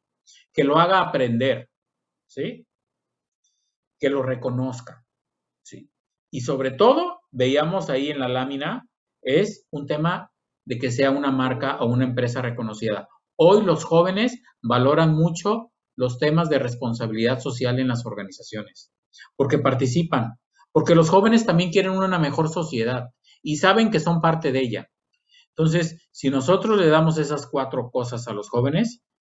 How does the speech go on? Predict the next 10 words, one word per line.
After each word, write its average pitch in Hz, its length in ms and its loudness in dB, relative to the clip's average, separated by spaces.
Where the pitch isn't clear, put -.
pero 127 200 2
particularmente 127 920 0
desarrollo, 127 920 2
que 139 120 -2
realmente 180 800 -2
asignarles 139 720 -4
a 131 40 -2
hacer 117 220 -4
re-, 120 300 -6
tareas 127 640 2